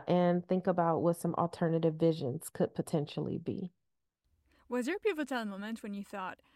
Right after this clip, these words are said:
Speaker 2: "Okay, poetry and art can really change the world and impact communities, and I'm going to dedicate my time to this"?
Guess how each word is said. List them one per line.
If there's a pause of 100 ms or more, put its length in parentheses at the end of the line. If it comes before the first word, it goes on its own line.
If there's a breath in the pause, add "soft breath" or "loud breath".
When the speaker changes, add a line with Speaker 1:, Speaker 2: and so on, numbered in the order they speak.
(140)
Speaker 2:
"Okay,
poetry
and
art
can
really
change
the
world
and
impact
communities,
and
I'm
going
to
dedicate
my
time
to
this"?